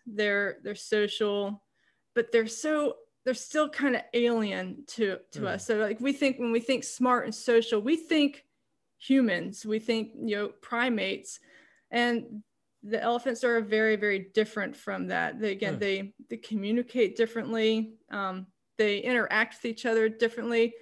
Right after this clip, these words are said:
Speaker 1: They don't have hands like we do. So they interact mostly with their trunk and with,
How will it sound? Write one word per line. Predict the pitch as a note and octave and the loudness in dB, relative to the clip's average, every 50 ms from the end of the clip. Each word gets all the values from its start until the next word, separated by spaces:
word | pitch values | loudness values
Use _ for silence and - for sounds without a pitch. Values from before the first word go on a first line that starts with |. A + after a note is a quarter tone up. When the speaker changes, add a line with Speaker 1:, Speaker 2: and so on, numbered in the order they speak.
| _ _ - | _ _ 4
Speaker 1:
They | - A3 A#3+ | 6 6 6
don't | A#3+ A#3 | 6 4
have | A#3 B3+ A3+ A3 | 0 -2 -2 -2
hands | - - - A3+ A#3+ A#3 A3+ A3+ A3+ A#3 A#3+ A#3 | -4 -12 -6 -2 -2 0 0 0 0 -2 -2 0
like | A3+ A3+ A3 A3 G#3+ | 0 0 0 -2 -4
we | G3 F#3+ G3 G3 G#3 | -6 -6 -4 -4 -2
do. | F#3+ F#3+ G#3 A3 A#3+ | -2 0 0 0 -2
So | A#3 - - G3+ G3+ G3+ G3 G3+ G#3 - _ _ _ _ _ _ - | -4 -6 -6 -4 -4 -2 -2 -4 -4 -6 _ _ _ _ _ _ 6
they | A3+ A3+ A3 | 6 6 6
interact | - A#3+ B3 A#3+ A3+ G#3+ G#3 G#3+ A3 - - - - - _ _ _ _ _ _ _ _ _ - A3 | 6 4 2 2 2 4 4 4 2 2 0 -8 -18 -20 _ _ _ _ _ _ _ _ _ -2 2
mostly | A3 A3+ A#3+ D4 D4 - D#4 C4 | 4 6 6 6 4 0 -2 0
with | A3+ A#3 A3+ A3+ - | 0 0 0 0 -2
their | A3 G3+ G3 G3 | -4 -2 -4 -6
trunk | - - - - - C#4 C#4+ A#3+ F#3+ F#3 - - - - - - _ _ _ _ _ _ _ _ - | -8 -10 -10 -2 2 4 4 4 2 0 -4 -8 -12 -14 -16 -18 _ _ _ _ _ _ _ _ -8
and | A3+ G#3+ G3+ G3+ G3 G3 - | -6 -4 -4 -4 -4 -6 -4
with, | A3 A3+ G3+ A3 - | -4 -4 -4 -4 -14